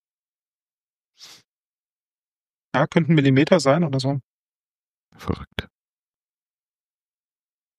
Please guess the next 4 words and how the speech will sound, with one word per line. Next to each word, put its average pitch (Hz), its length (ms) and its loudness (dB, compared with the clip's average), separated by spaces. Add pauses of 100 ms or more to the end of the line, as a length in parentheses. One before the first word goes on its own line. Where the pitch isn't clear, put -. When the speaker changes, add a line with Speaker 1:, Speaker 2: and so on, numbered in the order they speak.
(880)
Speaker 2:
Gibt 85 160 0
dem, 80 160 4
äh, 69 220 4
Switch-Modding, 90 1040 0